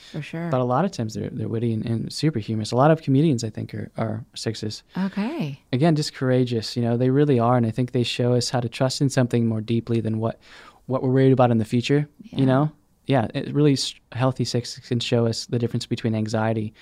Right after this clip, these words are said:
Speaker 2: and fear.
Speaker 1: Oh, wow.
Speaker 2: Yeah.
Speaker 1: Um, what do they offer the world?
Speaker 2: I think the value of depending on other people and trusting
Speaker 1: Mm.
Speaker 2: other people. I think that's
Speaker 1: Yeah.
Speaker 2: really important. You know, we can feel so,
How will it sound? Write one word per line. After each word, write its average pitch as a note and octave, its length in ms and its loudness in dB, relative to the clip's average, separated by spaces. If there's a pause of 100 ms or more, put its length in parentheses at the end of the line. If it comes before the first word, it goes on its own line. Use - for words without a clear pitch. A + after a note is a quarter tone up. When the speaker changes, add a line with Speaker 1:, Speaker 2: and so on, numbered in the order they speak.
(280)
Speaker 2:
and A2+ 140 -4
fear. G#2+ 380 -4 (120)
Speaker 1:
Oh, D#3 300 -4
wow. D3 480 -4 (140)
Speaker 2:
Yeah. G#2+ 220 -4 (260)
Speaker 1:
Um, F#3 180 6
what F#3+ 140 8
do A3 60 2
they A#3+ 120 2
offer A3+ 280 0
the G3+ 100 2
world? F3 480 2 (380)
Speaker 2:
I C#3 80 -2
think D#3 200 2
the D#3 80 6
value C#3 540 6
of A#2+ 220 0
depending B2+ 440 0
on C3+ 80 4
other B2 200 0
people B2 280 -2
and A#2 100 0
trusting D#3+ 460 -6 (160)
Speaker 1:
Mm. D#3+ 340 -6
Speaker 2:
other D3 120 4
people. D#3+ 400 -2 (280)
I C3+ 220 -6
think C3+ 140 -2
that's B2+ 160 0
Speaker 1:
Yeah. B2+ 60 -2
Speaker 2:
really A#2+ 140 4
important. A#2 460 -2
You A2+ 80 0
know, A#2 80 0
we A#2+ 120 2
can A#2+ 120 0
feel A#2+ 240 0
so, A#2+ 400 0